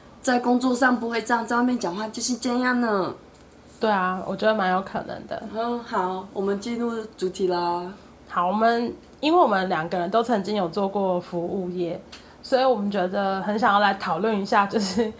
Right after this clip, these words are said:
Speaker 2: 在服务业里面你会遇到的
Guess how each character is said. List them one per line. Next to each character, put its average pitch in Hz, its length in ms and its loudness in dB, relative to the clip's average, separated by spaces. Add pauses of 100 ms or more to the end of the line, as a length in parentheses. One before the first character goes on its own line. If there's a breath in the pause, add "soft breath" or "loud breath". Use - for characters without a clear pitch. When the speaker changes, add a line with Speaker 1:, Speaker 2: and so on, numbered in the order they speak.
(380 loud breath)
Speaker 2:
在 311 200 6
服 247 200 2
务 262 80 6
业 262 200 4
里 196 140 0
面 214 220 -2
你 175 100 2
会 208 180 2
遇 214 120 0
到 196 260 2
的 170 400 -4